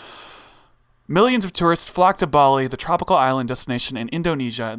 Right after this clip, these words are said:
that is wildly proper, popular for its pristine beaches, thriving nightlife, and rich culture. By the way, I can't read that well, so don't make fun of me. Recently,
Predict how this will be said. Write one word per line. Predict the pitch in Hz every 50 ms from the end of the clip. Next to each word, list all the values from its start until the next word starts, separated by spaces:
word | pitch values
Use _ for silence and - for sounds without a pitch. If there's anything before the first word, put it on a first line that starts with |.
| 113 -
that | 127 120
is | 113 104 -
wildly | 113 127 151 170 185 185 180
proper, | 170 - 143 120 - - 120 113
popular | - - - 151 139 123 - 123 123 113 104 110 110
for | - - 120 110 107
its | 104 - - -
pristine | - - - 123 - - - 131 113 104
beaches, | - 160 175 - 180 180 170 -
thriving | - - 117 110 101 107 104
nightlife, | 127 165 127 151 165 165 156 - -
and | 123 117
rich | 117 123 -
culture. | - - 107 - - 95
By | - 147
the | 165
way, | 160 156
I | 120 127
can't | - 139 123
read | 117 123 117
that | 123 113
well, | 117 110
so | - - 208 220 220 208 -
don't | - 127 -
make | - -
fun | - - -
of | -
me. | - - _ _ _ _ _ _ _ _ _ _ _ - - -
Recently, | 151 233 240 - 185 135 107 104 -